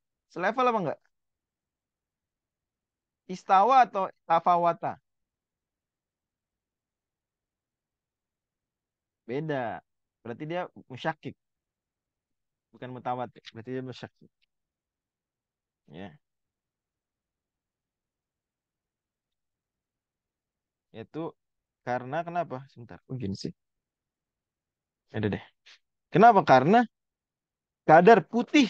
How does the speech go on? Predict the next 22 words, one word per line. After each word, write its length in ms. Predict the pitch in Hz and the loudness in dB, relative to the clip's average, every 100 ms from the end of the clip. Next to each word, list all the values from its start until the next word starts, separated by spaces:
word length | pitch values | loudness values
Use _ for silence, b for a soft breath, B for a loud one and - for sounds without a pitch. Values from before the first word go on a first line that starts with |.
| - _ - | -2 _ -10
kertas, 560 | 180 - 208 180 160 185 | -8 0 4 4 2 -4
susu, 400 | 151 - 202 156 | -6 -6 -6 2
salju, 400 | 156 151 147 147 | 4 4 0 -4
gedung, 480 | 131 123 190 196 175 _ _ _ | -4 -4 -6 -6 -12 _ _ _
eh, 160 | 165 147 | -2 -2
gading, 480 | 120 139 139 160 185 | 4 4 4 0 -6
maaf, 240 | 120 113 _ _ _ _ _ _ - | -10 -12 _ _ _ _ _ _ -6
dan 240 | 135 139 | -4 2
baju 280 | 147 147 151 | 2 2 0
hari 240 | 139 139 131 | 0 -2 -4
Jumat 320 | 185 160 - | -6 -6 -8
itu 320 | - 269 - _ _ | -12 -12 -14 _ _
putih, 320 | 359 - 330 247 | -6 0 0 4
sama-sama 320 | 269 277 269 | 4 4 0
putih. 340 | 269 - 190 - _ _ _ _ _ | -2 -10 -14 -14 _ _ _ _ _
Kuli 400 | - 269 294 214 | -8 -4 -2 -2
dia. 160 | 143 120 - _ _ _ _ _ _ _ _ _ 120 | -2 -4 -8 _ _ _ _ _ _ _ _ _ -10
Be-, 240 | 143 - _ _ _ _ _ _ _ _ | -8 -8 _ _ _ _ _ _ _ _
putih 320 | 175 175 254 214 | -6 -6 -6 -6
mencakup 480 | 156 175 - 185 - - - | -4 -2 -2 -4 -12 -12 -4
banyak 240 | 131 143 | -4 -4
hal, 240 | 139 120 | -6 -6